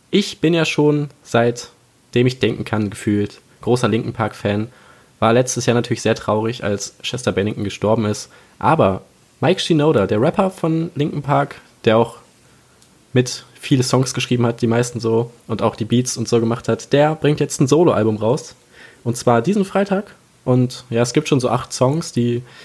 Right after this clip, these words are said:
klingen schon richtig gut. Und ist auf jeden Fall mein Tipp der Woche. Das Mike Shinoda-Album Post Traumatic heißt das. Und ich krieg sogar ein signiertes Poster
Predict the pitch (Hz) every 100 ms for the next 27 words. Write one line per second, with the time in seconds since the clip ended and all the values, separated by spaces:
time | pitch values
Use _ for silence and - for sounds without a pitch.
0 | - - 160 185 156 151 135 - 151 -
1 | - _ _ - 123 117 120 - - _
2 | _ - - - - 156 175 160 143 147
3 | 190 - 190 - - _ _ 131 147 -
4 | 120 127 - _ - 120 131 139 - 131
5 | 135 127 131 131 127 156 - - - 110
6 | 107 110 123 123 123 - 151 - - -
7 | - _ _ _ _ _ _ 151 139 180
8 | - 165 - 127 131 131 123 117 135 135
9 | - 135 135 - 123